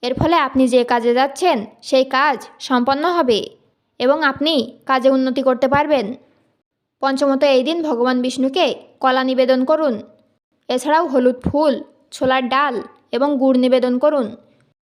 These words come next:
পঞ্চামৃতে স্নান করিয়ে তুলসী শ্রীহরির আশীর্বাদে সকল সমস্যার সমাধান হবে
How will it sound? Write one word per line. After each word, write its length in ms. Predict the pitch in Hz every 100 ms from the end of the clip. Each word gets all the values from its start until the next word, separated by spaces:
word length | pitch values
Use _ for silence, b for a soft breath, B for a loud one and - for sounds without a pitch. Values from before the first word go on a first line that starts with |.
| _ _ _ _ 262
পঞ্চামৃতে 600 | 262 277 262 262 269 277
স্নান 280 | 285 254 254
করিয়ে 340 | 254 254 311 269 190 - _
তুলসী 320 | 254 254 339
শ্রীহরির 500 | 311 262 269 277 311
আশীর্বাদে 560 | 247 254 294 320 339 311 - - _ -
সকল 300 | 262 247 254
সমস্যার 480 | 262 254 277 339 339
সমাধান 360 | 277 254 285 349
হবে 240 | 339 262